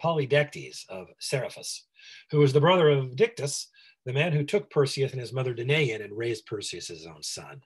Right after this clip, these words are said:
Polydectes wanted Danae for himself, of course. It's always about some creepy guy wanting the woman for himself. And Perseus stood in his way because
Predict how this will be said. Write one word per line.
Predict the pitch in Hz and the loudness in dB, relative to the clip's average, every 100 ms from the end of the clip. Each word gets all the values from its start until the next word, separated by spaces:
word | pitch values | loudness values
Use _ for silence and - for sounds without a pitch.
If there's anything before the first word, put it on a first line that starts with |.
| _ _ - - - - - | _ _ -20 -20 -20 -14 0
Polydectes | 269 277 220 208 160 | 2 4 4 4 0
wanted | 143 160 156 | 2 0 2
Danae | 135 143 156 | 2 4 2
for | 139 | 0
himself, | 110 - - 226 160 147 - | -4 -4 4 6 6 4 -4
of | - | -20
course. | - 104 85 - 117 | -18 -16 -14 -14 -14
It's | - | -12
always | - 123 131 120 101 | -6 -2 0 0 -2
about | 95 90 | -10 -12
some | 107 | -14
creepy | - 98 - 87 | -16 -18 -16 -12
guy | 90 87 | -12 -10
wanting | 87 80 | -12 -16
the | 80 | -20
woman | 80 80 - | -20 -20 -20
for | 80 | -18
himself. | 73 78 73 - _ - - 139 | -16 -16 -16 -20 _ -18 -16 -10
And | 120 117 | -8 0
Perseus | 202 226 190 147 - | 4 4 4 2 4
stood | 175 185 | 4 4
in | 214 | 4
his | 165 | 4
way | 151 117 156 226 _ _ _ _ | 4 4 0 -6 _ _ _ _
because | 123 - 101 123 - | -8 -8 -8 -8 -10